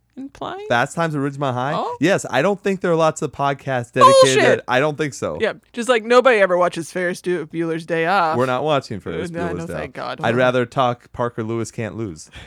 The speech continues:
Speaker 2: because he couldn't lose.
Speaker 1: And yeah, if you're gonna lump it into the, we're watching nothing but Christmas movies like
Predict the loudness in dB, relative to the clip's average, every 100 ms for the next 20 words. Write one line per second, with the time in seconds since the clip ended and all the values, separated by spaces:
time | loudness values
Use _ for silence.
0 | -10 -10 -4 -6 -4 -14 -8 -4 -4 -4
1 | -6 -4 -4 -8 -18 -20 _ _ -6 0
2 | 2 2 -2 -6 -4 -2 -2 -2 -6 -6
3 | -6 -4 0 4 4 2 -4 -4 -4 -6
4 | -4 -6 -4 -8 -6 -4 -6 -6 -8